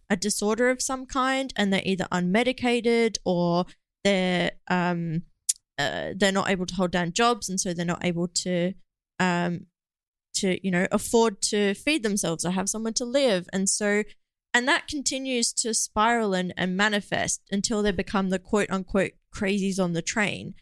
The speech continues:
And I think people are far too eager to demonize and also take down those people or try and, like, silence them in some way, which is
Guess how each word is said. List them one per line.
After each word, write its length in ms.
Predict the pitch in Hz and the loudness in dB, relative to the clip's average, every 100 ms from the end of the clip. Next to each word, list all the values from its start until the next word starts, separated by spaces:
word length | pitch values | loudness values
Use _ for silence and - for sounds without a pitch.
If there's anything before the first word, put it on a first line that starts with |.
| _ _ _ - | _ _ _ -2
And 100 | 214 | 0
I 80 | 247 | 0
think 400 | 269 277 220 - _ _ _ _ _ _ _ - | -2 -2 -4 -16 _ _ _ _ _ _ _ -2
people 400 | 196 330 330 302 | 0 2 2 2
are 320 | 226 226 214 - - - | 2 2 0 -2 -8 0
far 300 | 247 262 269 | 2 4 2
too 540 | - - 233 220 208 - - | 0 -2 0 0 0 -2 -2
eager 560 | 202 180 165 - - - _ _ - | -2 0 -2 0 -4 -8 _ _ -4
to 500 | - 190 185 180 185 180 - | -2 0 2 0 -2 -4 -2
demonize 800 | 208 240 247 226 214 208 208 202 - | 0 0 0 2 2 2 2 0 -2
and 220 | 185 196 - | -2 -2 0
also 680 | 190 202 - 185 180 175 175 _ | 0 0 0 -2 0 0 -2 _
take 420 | - 233 220 - - | -4 0 0 -2 -10
down 500 | - 180 185 220 285 349 _ _ _ - | -4 -2 0 -2 -4 -8 _ _ _ 0
those 260 | 220 240 | 0 0
people 480 | - 240 240 277 277 - | -4 -4 -4 0 0 2
or 160 | 208 | 0
try 520 | - - 202 202 208 - | 0 -2 0 2 0 0
and, 180 | 196 175 | -4 -2
like, 260 | 170 - | -4 -4
silence 640 | - - 180 185 233 208 - | -4 -2 0 0 -2 -2 -4
them 220 | 262 269 | -4 -6
in 100 | 269 | -4
some 280 | - 262 262 | -4 -4 -6
way, 280 | 277 294 | -4 -2
which 240 | 294 262 - | -2 -2 -2
is 320 | 247 233 - | -2 -2 -4